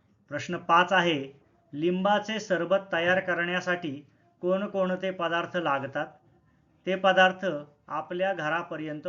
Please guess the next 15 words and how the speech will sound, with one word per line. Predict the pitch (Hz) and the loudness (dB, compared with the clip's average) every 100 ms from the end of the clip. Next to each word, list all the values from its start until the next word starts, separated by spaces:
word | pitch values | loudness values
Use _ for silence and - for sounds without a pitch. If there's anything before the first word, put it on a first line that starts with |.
| 180 | -10
कोठून | 190 185 185 175 | -10 -8 -8 -8
येतात? | 139 117 104 - _ _ _ _ _ _ _ _ - | -8 -10 -14 -20 _ _ _ _ _ _ _ _ -20
उत्तर | 131 - | -10 2
आहे, | 175 180 170 139 - _ _ _ - | 4 6 4 2 -10 _ _ _ -10
लिंबाचे | 147 165 170 190 190 214 | -6 -4 2 2 2 -4
सरबत | 208 185 165 170 175 170 | -4 -4 -2 -4 -4 -4
तयार | 160 175 185 | -2 0 -2
करण्यासाठी | 180 165 175 185 175 160 139 120 120 _ _ - | -2 -2 -2 -4 -4 -6 -6 -6 -10 _ _ -6
लिंबू, | 139 180 190 180 156 160 - _ | -2 0 2 2 0 -2 -14 _
पाणी, | 165 170 175 151 151 - _ - | 2 2 2 0 -4 -10 _ -20
साखर, | - 165 175 - 185 - - - _ | -2 0 0 0 0 0 -4 -16 _
मीठ | 143 190 185 165 - _ _ - | -6 0 0 0 -6 _ _ -8
इत्यादी | 160 - - 185 185 | -8 -6 2 4 4
पदार्थ | 202 170 156 151 165 | 2 4 4 4 2
लागतात. | 175 180 - 139 | 4 4 2 -2